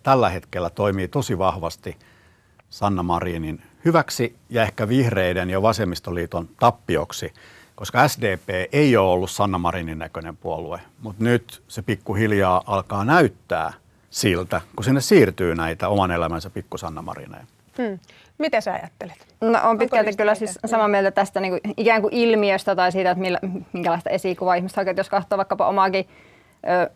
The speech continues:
Speaker 3: someympäristöä, niin että siellä on Sanna Marinia on puolustanut semmoista, joka ei missään nimessä vä-, välttämättä muuten kannattaisi ehkä politiikkaa tai joka ei edes seuraa politiikkaa. Mut sitten on esimerkiksi omaa runsasta alkoholin käyttöä, niin monet puolustaa sitä, että kyllä,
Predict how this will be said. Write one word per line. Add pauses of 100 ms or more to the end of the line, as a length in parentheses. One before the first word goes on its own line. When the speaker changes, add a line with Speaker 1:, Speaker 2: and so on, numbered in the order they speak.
(120)
Speaker 3:
someympäristöä,
niin
että
siellä
on
Sanna
Marinia
on
puolustanut
semmoista,
joka
ei
missään
nimessä
vä-,
välttämättä
muuten
kannattaisi
ehkä
politiikkaa
tai
joka
ei
edes
seuraa
politiikkaa.
Mut
sitten
on
esimerkiksi
omaa (260)
runsasta
alkoholin
käyttöä,
niin
monet
puolustaa
sitä,
että
kyllä,